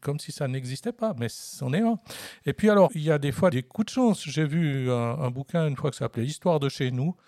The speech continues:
Puis en regardant dedans, je découvre qu'il y a des récits de science-fiction. Euh, il y a, il y avait quatre nouvelles science-fiction. Il y en a une que j'ai retenue dans l'anthologie. C'est, c'est amusant, quoi. Il faut de la chance, et puis il faut chercher, et puis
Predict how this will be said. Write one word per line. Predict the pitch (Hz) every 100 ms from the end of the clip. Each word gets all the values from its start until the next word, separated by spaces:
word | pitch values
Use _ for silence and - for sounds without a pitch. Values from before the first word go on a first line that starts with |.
| _ _
Puis | - 131
en | 127
regardant | 131 127 143 147 143
dedans, | 117 113 143 196
je | 139
découvre | 120 117 180 -
qu'il | 131
y |
a |
des | 113 110
récits | 135 - 156
de | 135
science-fiction. | 147 131 - 151 - 131 151 123
Euh, | 113
il | 113
y |
a, | 110 113 _ _ _ -
il |
y |
avait | 110 107
quatre | - -
nouvelles | 160 139 131
science-fiction. | 131 - 135 - 147
Il |
y | 135
en | 113
a |
une | 113 131
que | -
j'ai | 113
retenue | 110 - 120 123
dans | 113 113
l'anthologie. | 113 107 113 110 107 143 131 _ _ _
C'est, | - - 101 101 107
c'est | 104 -
amusant, | 110 131 165 160 196
quoi. | - 139 135
Il | 120 123 147
faut | 127 175
de | 160
la | 196
chance, | - 175 240 226
et | 123
puis | -
il | 135
faut | 120
chercher, | - 190 - 143 185
et | 175
puis | - 117 110